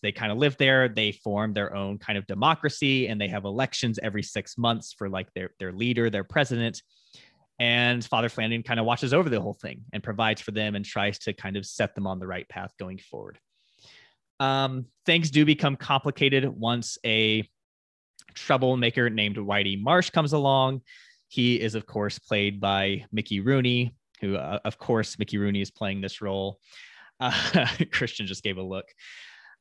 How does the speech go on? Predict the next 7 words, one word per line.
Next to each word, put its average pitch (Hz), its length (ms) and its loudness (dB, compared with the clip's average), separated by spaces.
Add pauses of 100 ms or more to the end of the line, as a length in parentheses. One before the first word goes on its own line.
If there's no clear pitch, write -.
Um, 170 640 6 (420)
and 185 180 6
that 208 360 4
kinda 196 180 6
becomes 175 400 4
Father 151 240 2
Flanagan's 127 520 -4